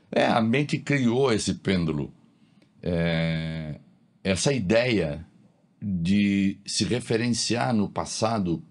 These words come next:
pra tomar decisões. E se eu perguntasse pra você ou pra Malu, alguma vez na vida vocês já experimentaram o passado?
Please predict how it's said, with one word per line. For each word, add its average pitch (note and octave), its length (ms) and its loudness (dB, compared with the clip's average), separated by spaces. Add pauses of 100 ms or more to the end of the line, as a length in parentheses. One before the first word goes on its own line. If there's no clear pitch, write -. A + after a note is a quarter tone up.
(160)
pra F#2+ 160 0
tomar G2 280 0
decisões. E2+ 800 -4 (1000)
E F#2 1200 0 (1500)
se - 180 -4
eu A2+ 80 0
perguntasse A2 640 0 (240)
pra G2 140 2
você G2 640 -2 (160)
ou E2+ 180 -2
pra E2+ 160 -2
Malu, F2 460 -2 (100)
alguma F#2+ 520 -2
vez F#2+ 400 0
na F2 160 -2
vida D#2 440 -4 (1120)
vocês E2+ 360 -2
já F#2+ 160 0
experimentaram F2 1300 -2
o D#2 60 -4
passado? D#2+ 580 -2